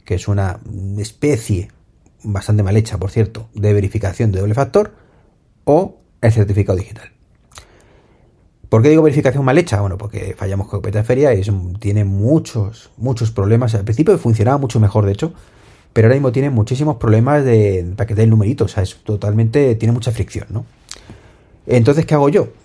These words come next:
¿Qué hago yo por evitarme toda esa fricción? Bueno, pues instalo el certificado digital en todas partes, ¿vale? Para mí es más cómodo, pero es más inseguro. Porque cualquier persona con acceso a mi ordenador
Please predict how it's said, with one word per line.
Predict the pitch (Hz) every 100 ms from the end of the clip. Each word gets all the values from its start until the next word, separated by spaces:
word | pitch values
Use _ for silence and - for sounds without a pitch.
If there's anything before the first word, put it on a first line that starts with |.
| _
¿Qué | 113
hago | 110
yo | 123 110
por | 98
evitarme | 95 95 120 113
toda | 110
esa | 117
fricción? | 117 110 160
Bueno, | 101 90
pues | 92 87
instalo | 101
el | 104
certificado | 95 90 101 104
digital | 92 110
en | 110
todas | -
partes, | - 98 - - _ _ - _
¿vale? | 98 117
Para | 104 90
mí | 95
es |
más | 98
cómodo, | - 151 170 - _ _ _ _
pero | 135 147 151 196 - _
es | - 107
más | 92
inseguro. | 87 - - - _ _ _ _ -
Porque | - 101 98
cualquier | 87 90 92
persona | 92 95 127 127 165
con | 107
acceso | 101 87 92
a |
mi | 101
ordenador | 127 147 165 170